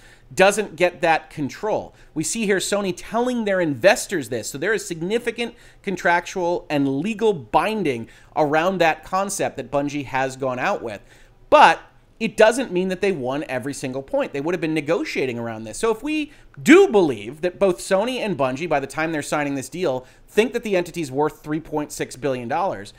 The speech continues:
then it's pretty easy to understand how this is a Sony win, right? All other things being equal, if you're an employee at Bungie and you have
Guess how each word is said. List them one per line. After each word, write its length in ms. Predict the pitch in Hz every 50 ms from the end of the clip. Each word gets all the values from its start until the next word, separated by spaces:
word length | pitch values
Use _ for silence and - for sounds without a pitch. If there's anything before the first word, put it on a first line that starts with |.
| - - - _ -
then 140 | 214 220
it's 120 | 220 214 -
pretty 500 | - - - 294 330 320 311 - - 214
easy 300 | 233 269 285 226 240 208
to 160 | 185 - -
understand 680 | 160 170 180 160 147 - - 202 208 214 196 180 170 143
how 160 | 147 151 151
this 240 | 151 165 160 - 160
is 100 | 143 147
a 40 |
Sony 380 | 135 - - 147 135 131 127 123
win, 300 | 156 247 269 - 95 - - - - -
right? 160 | - 175 185 185 -
All 240 | 202 233 277 359 339
other 160 | 294 254 214
things 320 | 220 226 226 226 214 170 156
being 260 | 175 214 190 175 180
equal, 340 | 202 233 - 143 120 107 117
if 120 | - 147
you're 100 | 190 233
an 80 | 220 190
employee 560 | 156 - - - 196 220 247 254 262 247 233
at 140 | 220 202 160
Bungie 420 | 185 190 190 156 120 113 104 104 - - - -
and 160 | - 143 151 185
you 100 | 240 233
have 260 | 220 190 151 -